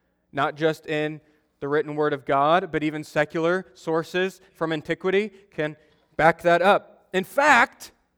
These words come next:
even more interesting, and if you're a nerd like me, you'll like this. What are the two groups that hated Jesus?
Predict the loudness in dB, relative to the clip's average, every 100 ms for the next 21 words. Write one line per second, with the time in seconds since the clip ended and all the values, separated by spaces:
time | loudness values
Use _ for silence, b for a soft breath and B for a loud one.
0 | _ -8 -6 -2 2 4 2 -2 -8 -2
1 | 0 0 -8 _ -14 -6 -2 -2 0 2
2 | 4 4 2 0 0 2 0 2 2 2
3 | -2 b b b b b b _ _ _
4 | _ _ _ _ _ _ _ _ _ _
5 | _ _ _ _ _ _ _ _ _ _
6 | _ _ _ _ _ _ _ _ _ _
7 | _ _ -4 -4 -4 -10 -8 -6 -8 -12
8 | -8 -6 -6 -10 _ _ _ _ _ _
9 | _ _ _ _ -8 -6 -6 -12 -18 -20
10 | -20 _ -20